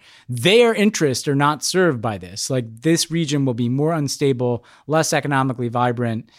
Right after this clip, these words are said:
um, if, if this path, uh, is the one that they continue to go down.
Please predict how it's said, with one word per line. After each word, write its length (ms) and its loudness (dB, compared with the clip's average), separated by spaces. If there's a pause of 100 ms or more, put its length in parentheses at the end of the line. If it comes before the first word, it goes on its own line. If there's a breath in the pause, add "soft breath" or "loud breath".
(160 soft breath)
um, 360 -2
if, 200 -6
if 140 -6
this 160 -4
path, 320 -4 (100)
uh, 40 -8
is 380 -6
the 60 -6
one 180 -2
that 180 -8
they 100 -6
continue 320 -6
to 80 -8
go 160 -8
down. 160 -16